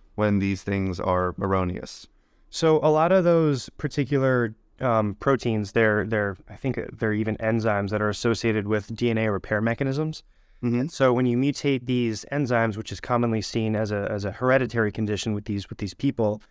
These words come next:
Speaker 2: they, you know, it's, it's a somewhat rare disease, um, that they have an increased likelihood for developing things like colorectal cancer. I actually have a friend with H N P C C. And so one of the key characteristics of this is, is, um,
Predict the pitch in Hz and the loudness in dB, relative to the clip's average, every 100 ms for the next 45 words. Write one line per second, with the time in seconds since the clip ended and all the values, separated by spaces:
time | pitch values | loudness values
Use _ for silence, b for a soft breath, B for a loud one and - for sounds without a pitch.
0 | b b 151 151 139 143 139 127 123 123 | b b -2 -2 -2 -2 2 2 0 -4
1 | 139 139 131 180 175 131 123 127 123 107 | -6 -4 -2 0 0 0 2 4 2 0
2 | 101 117 - - - 110 104 98 - _ | -2 -4 -4 -12 -4 0 0 -2 -10 _
3 | _ _ _ _ _ 131 120 131 151 135 | _ _ _ _ _ 0 2 2 2 2
4 | 120 127 120 147 131 123 120 - 120 110 | 2 0 0 0 0 2 0 2 0 0
5 | 110 - 113 107 110 104 - 104 113 104 | -2 -2 -2 0 2 2 0 -4 -2 -2
6 | 98 - 123 110 104 92 95 - 104 - | -2 0 0 2 0 -2 -8 -6 -6 -6
7 | 90 - 135 143 135 113 104 117 113 104 | -8 -4 -2 2 2 0 0 0 0 -2
8 | 110 107 104 107 - 101 110 104 - _ | -4 -4 -4 -4 -4 -6 -4 -6 -8 _
9 | _ _ _ _ _ 139 127 156 143 143 | _ _ _ _ _ -4 0 4 6 4
10 | 123 - _ - 160 175 151 - 165 - | 0 -6 _ -2 0 2 0 0 -4 0
11 | 147 - 131 139 147 - 123 120 113 120 | 0 0 -2 0 -2 -2 -2 0 -2 -2
12 | 113 104 113 107 101 104 104 98 95 | -6 -4 -4 -2 -2 0 0 -2 -4